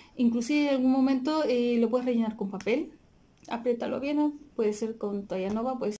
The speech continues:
ser con confort, puede ser con algodón, puede ser con pedazos de género que te sobren. Con lo que tengas, hijo, no, no, no se complique, ¿ya? Entonces, tenemos esto, ¿sí?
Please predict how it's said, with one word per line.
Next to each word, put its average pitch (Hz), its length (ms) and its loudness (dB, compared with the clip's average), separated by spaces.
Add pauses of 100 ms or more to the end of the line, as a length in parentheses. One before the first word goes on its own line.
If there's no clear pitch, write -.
ser 220 140 -4
con 214 140 -6
confort, 269 340 -6
puede 226 160 0
ser 226 120 -4
con 202 140 -4
algodón, 202 440 -2
puede 220 180 -2
ser 220 280 -4
con 208 760 -6 (1500)
pedazos 214 320 -4
de 226 80 -6
género 247 480 -2
que 247 100 -4
te 220 100 -4
sobren. 233 680 -4 (500)
Con 277 140 -12
lo 294 100 -4
que 302 140 -6
tengas, 285 500 -4 (220)
hijo, 247 340 -6
no, 269 260 -2
no, 294 240 -4
no 285 180 -6
se 330 200 -6
complique, 233 560 -6 (380)
¿ya? 277 260 -6 (840)
Entonces, - 500 -2
tenemos 247 520 -4 (100)
esto, 349 260 -12 (760)
¿sí? 302 160 -10